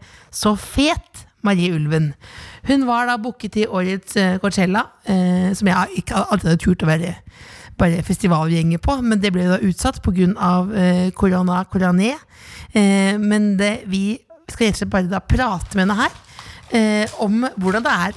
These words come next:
å være så fet. Hun bor på Grünerløkka og karrer seg bort hit nå. Eh, eller jeg vet ikke om hun bor på Grünerløkka, jeg bare ti-, hun ser ut som en person som oppfant Grünerløkka. Eh, altså, hun kan våkne opp sånn som Marie Ulven. Det er ikke lov å snakke om utseendet, men sånn som hun ser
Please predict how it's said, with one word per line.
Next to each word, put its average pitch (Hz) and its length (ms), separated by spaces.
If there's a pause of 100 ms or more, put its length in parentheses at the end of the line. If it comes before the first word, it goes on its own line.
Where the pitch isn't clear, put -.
å 233 60
være 190 260
så 190 160
fet. 226 200
Hun 233 100
bor 226 100
på 247 140
Grünerløkka 180 480
og 262 120
karrer 190 440
seg 214 200
bort 220 200
hit 202 220
nå. 208 160 (560)
Eh, 202 340
eller 269 160
jeg 339 80
vet 226 160
ikke 269 140
om - 20
hun 277 80
bor 294 80
på 247 60
Grünerløkka, 208 320
jeg 262 40
bare 262 160
ti-, - 380 (160)
hun 330 100
ser 311 260
ut - 100
som 233 100
en - 60
person 269 460
som 247 300 (120)
oppfant 226 480
Grünerløkka. 180 500 (540)
Eh, 208 340
altså, 220 220
hun 233 100
kan 254 180
våkne 254 380
opp - 280 (520)
sånn - 220
som 277 120
Marie 262 300
Ulven. 233 320
Det 247 100
er 240 80
ikke 294 140
lov 262 120
å 233 60
snakke - 220
om 240 80
utseendet, 214 380
men 240 100
sånn 233 160
som 240 160
hun 247 100
ser 233 200